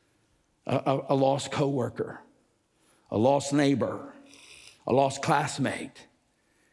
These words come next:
And you have prayed, but you haven't seen any results. And we see in this passage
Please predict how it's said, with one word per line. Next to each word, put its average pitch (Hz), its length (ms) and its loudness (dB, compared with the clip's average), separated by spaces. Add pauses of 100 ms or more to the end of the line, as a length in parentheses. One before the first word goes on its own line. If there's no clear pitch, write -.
(200)
And 127 140 2
you 156 100 4
have 143 140 2
prayed, 123 540 0 (1300)
but 143 220 2
you 175 80 6
haven't 170 280 2
seen 160 720 0 (720)
any 160 200 4
results. 139 680 -2 (680)
And 113 140 0
we 135 80 4
see 208 380 2
in 196 180 2
this 170 160 0
passage - 760 -4